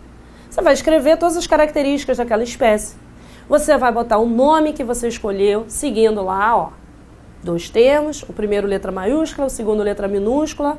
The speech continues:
utilizando latim ou latinizando, e você vai sublinhar esse nome científico. Então, deve estar em itálico ou deve estar sublinhado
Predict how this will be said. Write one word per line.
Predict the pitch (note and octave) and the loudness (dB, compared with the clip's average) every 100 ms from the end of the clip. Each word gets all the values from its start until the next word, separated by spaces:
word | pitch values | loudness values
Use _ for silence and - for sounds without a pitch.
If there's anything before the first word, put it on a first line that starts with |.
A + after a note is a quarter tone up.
| A3+ | -8
utilizando | G#3+ A3 A3 G3+ G3 | -4 -4 -2 -2 0
latim | G3 G3+ - B3 C4+ | -2 -4 -8 -6 -2
ou | A3+ | 0
latinizando, | G3+ G3 A#3 D4 D4 D#4+ F#4+ A#4 - - - - | -2 -4 -6 -4 0 2 2 -2 -14 -20 -20 2
e | G#4 | 4
você | G#4 G#4 G4 | 4 2 2
vai | E4+ F4+ | 4 4
sublinhar | F#4 - - F#4+ F#4+ E4 E4+ D#4+ A#3+ A3+ A#3 A#3+ A#3+ G#3+ - - - - - - - - - - | 2 -2 2 4 4 2 0 0 0 2 2 2 0 -2 -8 -20 -20 -20 -20 -20 -20 -20 -20 -8
esse | A#3 A#3+ A#3+ C4+ | 0 0 0 -6
nome | B3+ F#3+ F#3 G3 | -4 -4 -4 -8
científico. | - A3+ A#3+ - E3+ - - - - - - - - | -8 -10 -10 -12 -14 -16 -20 -20 -20 -20 -20 -20 -12
Então, | F3+ F3+ C4 C4+ F3 - - - - - | -4 4 4 4 0 -10 -20 -20 -20 -16
deve | G3 B3+ D4+ D#4 | 0 4 4 2
estar | D4+ A3+ F#3 D#3+ - | 0 0 0 -4 -6
em | G3+ G3+ G3 | -2 0 0
itálico | F3+ F3 F#3 E3+ F3 A3+ F#4 - G#4+ A4+ | -2 -4 -2 0 0 2 0 2 0 2
ou | B3 A#3+ | 2 4
deve | G#3 G#3 F#3+ | 4 2 -2
estar | F3 - C#4 F#4 - - | -4 2 2 0 -8 -18
sublinhado | - - - D#4 B3+ C#4+ B3+ A3 A3 A3 G3+ E3+ F3 D#3+ | -10 -6 -4 -4 -2 -4 -2 0 2 2 0 -2 -6 -6